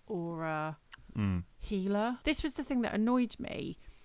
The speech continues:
Speaker 1: was that everybody was a little bit slow on the uptake that his gift was quite special. Nobody seemed that weirded out by it. The first time that they talk about it is when they're at dinner,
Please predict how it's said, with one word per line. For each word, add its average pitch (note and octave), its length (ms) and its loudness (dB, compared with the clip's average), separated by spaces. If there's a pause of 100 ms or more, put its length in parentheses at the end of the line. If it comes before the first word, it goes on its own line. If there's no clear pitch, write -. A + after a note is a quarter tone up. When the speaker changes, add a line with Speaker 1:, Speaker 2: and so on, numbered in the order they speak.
(240)
Speaker 1:
was G#3 120 -2
that - 100 2
everybody C4+ 320 4
was B3+ 140 0
a B3+ 40 2
little B3+ 220 2
bit - 180 -2
slow A3+ 240 0
on A3 60 2
the A3 100 0
uptake D#3+ 460 -6
that - 120 -10
his F3+ 180 -6
gift - 360 -4
was - 120 -8
quite - 260 -8
special. - 440 -4
Nobody B3 440 4
seemed A#3 380 4
that - 200 2
weirded E3+ 420 4
out E3+ 260 2
by - 160 0
it. - 320 -4
The F#3 80 -2
first B3 400 4
time C4 300 6
that - 240 -2
they F#3+ 360 6 (100)
talk - 260 4
about F3 280 4
it E3+ 180 2
is E3+ 160 -2
when F3 180 2
they're E3 160 2
at - 200 -6
dinner, E3 460 2